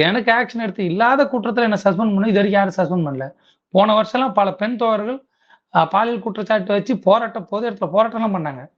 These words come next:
அதெல்லாம் ஒண்ணு கூட கண்டுக்கல. ஏன்னா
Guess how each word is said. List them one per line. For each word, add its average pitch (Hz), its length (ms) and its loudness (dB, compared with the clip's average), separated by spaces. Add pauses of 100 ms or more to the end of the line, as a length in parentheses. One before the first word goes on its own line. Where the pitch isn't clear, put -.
(200)
அதெல்லாம் 170 360 0
ஒண்ணு 220 240 2
கூட 262 140 0
கண்டுக்கல. 196 420 -2 (1500)
ஏன்னா 202 400 4